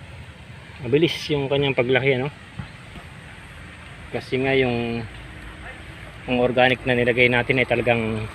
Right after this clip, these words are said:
kumalat na sa bed. Kaya very mataba na yung ating bed, yung lupa. Yun yung, yung epekto ng mga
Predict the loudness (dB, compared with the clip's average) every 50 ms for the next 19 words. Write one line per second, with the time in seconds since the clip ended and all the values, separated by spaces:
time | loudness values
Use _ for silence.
0 | -12 -14 -14 -6 -2 2 4 6 6 6 6 4 2 0 -6 -4 -2 0 2 2
1 | 0 0 -2 -8 -10 -12 -14 -18 -18 -18 -18 -16 -16 -16 -16 -18 -18 -18 -18 -10
2 | -2 4 4 6 6 6 4 2 2 2 2 4 4 4 4 4 2 2 0 -2
3 | -4 -6 -10 -14 -14 -14 -16 -14 -14 -14 -14 -16 -16 -16 -16 -18 -16 -16 -16 -10
4 | -4 0 4 8 8 8 8 6 2 0 -2 -2 0 0 -2 -2 -2 -2 -2 0
5 | 2 2 2 2 0 -4 -6 -10 -14 -16 -16 -16 -16 -14 -8 0 4 4 4 4
6 | 4 -2 -12 -14 -16 -6 0 4 4 6 6 4 4 4 4 2 2 0 -16 -16
7 | -16 -14 -14 -16 -16 -16 -16 -18 -18 -18 -18 -18 -12 -4 0 4 4 6 6 6
8 | 4 4 2 0 0 -2 -6 -10 -14 -16 -16 -16 -16 -16 -18 -18 -18 -18 -18 -18
9 | -18 -18 -18 -18 -18 -18 -18 -18 -18 -18 -18 -18 -16 -16 -16 -16 -16 -16 -16 -14
10 | -8 -4 -2 0 0 2 2 2 2 2 0 -2 -2 -2 -2 -2 2 4 6 6
11 | 6 6 4 4 4 4 4